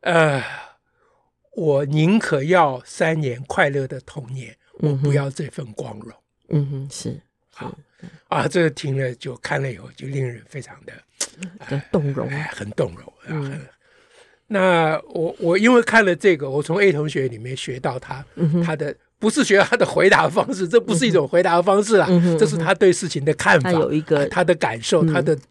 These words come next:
Speaker 1: 内心的真实的世界。
Speaker 2: 嗯哼。
Speaker 1: 哦，我，我从他这里得到心得，就是可以提供给龙应台。
Speaker 2: 嗯。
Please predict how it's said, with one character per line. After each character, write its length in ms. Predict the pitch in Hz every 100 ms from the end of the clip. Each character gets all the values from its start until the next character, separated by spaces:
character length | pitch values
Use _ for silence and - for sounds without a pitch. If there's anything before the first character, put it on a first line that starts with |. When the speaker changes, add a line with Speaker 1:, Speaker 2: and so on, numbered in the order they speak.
| _ _ -
Speaker 1:
内 260 | 214 165
心 200 | 135 170
的 120 | 151
真 280 | 139 208 180
实 200 | 180 143
的 100 | 135
世 240 | 143 202 139
界。 260 | - 170 -
Speaker 2:
嗯 200 | 156 156
哼。 100 | 160
Speaker 1:
哦， 140 | 147 156
我， 200 | 160 -
我 180 | 160 139
从 160 | - 156
他 160 | 156 202
这 160 | 202
里 160 | 151 117
得 160 | 143
到 180 | 135 147
心 300 | - - 165
得， 100 | 156 - - _ _
就 140 | - 160
是 140 | 156
可 160 | - 156
以 80 |
提 180 | 139 156
供 220 | 156 156 135
给 120 | 131
龙 220 | 123 120
应 220 | 139 127
台。 240 | - 117 - _ -
Speaker 2:
嗯。 220 | 151